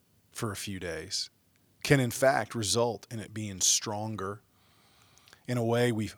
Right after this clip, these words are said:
flushed out the bad stuff and we're now replacing it with new good stuff, why wouldn't the same thing hold true for a spiritual fast?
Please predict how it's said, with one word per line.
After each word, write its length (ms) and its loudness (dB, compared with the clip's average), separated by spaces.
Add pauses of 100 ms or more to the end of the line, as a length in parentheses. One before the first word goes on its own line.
flushed 600 2
out 380 -2
the 100 -4
bad 380 2
stuff 680 6 (680)
and 140 -2
we're 140 0
now 220 2
replacing 800 2
it 180 -8
with 160 -4
new 520 6 (180)
good 200 6
stuff, 600 2 (1080)
why 200 2
wouldn't 280 4
the 60 4
same 340 8
thing 320 0
hold 300 4
true 640 4
for 180 -4
a 60 -2
spiritual 720 0 (100)
fast? 600 -8